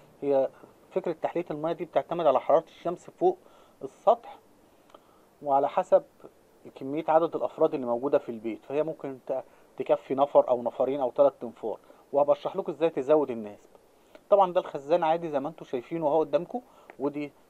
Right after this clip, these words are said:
وده اسهل حاجه ان هو خزان ميه. كل اللعب هنلعبه في الغطا بس اللي هو اللي فوق دوت. بمجرد ان احنا هنحط فوق منه ماسوره عاديه خالص على قد الغطا بالظبط زي ما انتم شايفين كده اهوت،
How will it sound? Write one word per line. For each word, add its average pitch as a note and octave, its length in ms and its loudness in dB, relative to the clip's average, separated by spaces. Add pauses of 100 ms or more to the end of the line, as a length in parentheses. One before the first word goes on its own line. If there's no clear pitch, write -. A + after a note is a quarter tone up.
وده C#3+ 260 4
اسهل C#3+ 260 -4
حاجه D#3 240 0
ان E3 100 -4
هو C3+ 180 -4
خزان B2+ 400 -6
ميه. E3+ 180 0
كل F#3+ 260 0
اللعب E3+ 280 4
هنلعبه C#3+ 360 2
في - 100 -8
الغطا C#3 420 0 (380)
بس - 280 0
اللي A#2 140 -6
هو C#3+ 200 4
اللي A#2+ 200 -4
فوق C3+ 240 -6
دوت. C#3+ 340 6 (1700)
بمجرد D3+ 400 2
ان C3 120 -8
احنا D#3 260 -6
هنحط F3 360 -10
فوق F3 340 -4
منه F3 280 -8
ماسوره D#3+ 560 0 (320)
عاديه B2+ 320 -2
خالص F3 460 -4 (340)
على A2+ 140 -8
قد C3+ 160 -4 (100)
الغطا B2+ 380 2
بالظبط B2 580 -2 (1900)
زي C3+ 120 -2
ما C#3+ 80 -6
انتم B2+ 180 -14
شايفين C#3+ 380 -14
كده C#3 180 -2
اهوت، E3+ 200 0